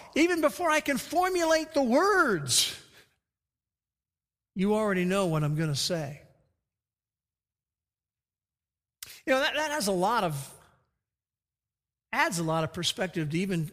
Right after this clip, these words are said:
something like prayer. You know, prayer is not designed so that we can inform God. You know, "Uh, uh, attention, Lord, I know you don't know what's going on, but let me just kind of fill you in a little bit." He knows it all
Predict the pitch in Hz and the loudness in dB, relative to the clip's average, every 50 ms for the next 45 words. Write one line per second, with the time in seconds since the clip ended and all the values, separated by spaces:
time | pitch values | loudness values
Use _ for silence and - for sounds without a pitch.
0 | - - - 220 220 - 196 180 160 151 147 139 - - - 190 202 196 156 156 | -10 -10 -8 -6 -6 -6 -6 -6 -4 -4 -6 -8 -10 -10 -8 -6 -6 -6 -6 -10
1 | 143 - - _ _ _ _ _ _ _ _ _ _ _ _ _ _ _ _ _ | -12 -18 -20 _ _ _ _ _ _ _ _ _ _ _ _ _ _ _ _ _
2 | _ _ _ _ _ _ _ _ _ _ _ _ _ _ _ _ _ _ _ _ | _ _ _ _ _ _ _ _ _ _ _ _ _ _ _ _ _ _ _ _
3 | _ _ _ _ _ - 233 240 220 - - - - 320 359 359 277 196 170 147 | _ _ _ _ _ -2 0 0 0 0 -4 -8 -6 -4 -2 0 0 0 0 -2
4 | 147 151 143 - - - _ _ _ _ _ _ _ _ _ - 190 180 147 175 | -4 -6 -10 -14 -20 -20 _ _ _ _ _ _ _ _ _ -4 -2 -2 0 0
5 | 185 220 269 226 175 170 165 143 185 196 190 151 147 156 165 - 175 160 143 160 | 0 0 0 -2 -2 -2 0 0 2 0 0 0 0 0 0 -2 -2 -4 -4 -4
6 | 151 165 185 220 - 190 170 156 151 143 - - 180 165 160 147 151 170 180 170 | -2 -2 -2 -2 -2 -2 -2 -2 -2 -4 -4 -4 -4 -4 -4 -2 0 0 0 0
7 | 139 - - - - - - _ _ - - 143 147 147 - _ _ _ _ _ | 0 -2 -4 -8 -14 -20 -20 _ _ -16 -14 -12 -12 -12 -14 _ _ _ _ _
8 | _ - 233 240 208 254 175 233 262 - - 339 392 - - 226 208 202 196 196 | _ -2 -2 -2 0 0 0 -2 -2 -2 -2 -4 -2 0 0 0 2 2 2 2
9 | 190 196 190 214 226 269 320 320 254 233 220 208 214 202 190 190 190 180 175 - | 2 2 0 0 0 0 -2 0 0 0 0 0 0 0 0 0 0 0 0 -2
10 | - - 190 175 160 165 165 160 156 156 180 208 254 247 202 180 160 175 143 - | -2 -2 -2 0 0 0 0 0 0 0 0 -2 -2 -2 -2 -2 -2 -4 -4 -4
11 | - 180 160 135 - 190 160 151 147 156 170 165 151 147 143 139 143 131 135 123 | -6 -6 -8 -8 -8 -8 -6 -4 -4 -2 -2 -2 -2 -4 -6 -6 -8 -8 -10 -10
12 | 120 - _ _ _ _ _ _ _ _ _ _ _ _ _ _ _ _ _ _ | -12 -14 _ _ _ _ _ _ _ _ _ _ _ _ _ _ _ _ _ _
13 | _ _ _ _ - - - - 269 277 247 226 226 233 240 247 247 196 233 214 | _ _ _ _ -16 -10 -4 0 0 2 2 2 2 2 2 2 0 0 0 0
14 | 220 240 285 294 269 | 0 0 0 0 0